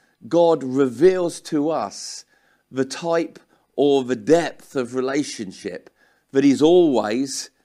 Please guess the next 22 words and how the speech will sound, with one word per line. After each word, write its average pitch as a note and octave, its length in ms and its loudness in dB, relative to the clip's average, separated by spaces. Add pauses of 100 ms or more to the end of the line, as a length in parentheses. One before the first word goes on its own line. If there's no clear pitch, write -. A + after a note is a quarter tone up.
(200)
and B2+ 240 0
now D3 300 -2
still C#3+ 460 0
has A#2 680 -8 (280)
the A#2+ 100 -4
desire A#2 720 -2 (300)
for G2+ 560 -4 (160)
when A2+ 160 -8
it - 120 -10
comes A#2 420 -12
to A2 360 -4 (300)
walking B2 480 0
with B2 160 -4
us C3 260 -2
in A2 100 -4
our G#2+ 200 -4
lives. A2 640 -6 (560)
Now, F3+ 320 0 (420)
when B3 220 6
we A#3+ 100 2
look G3 240 0
at D#3+ 260 0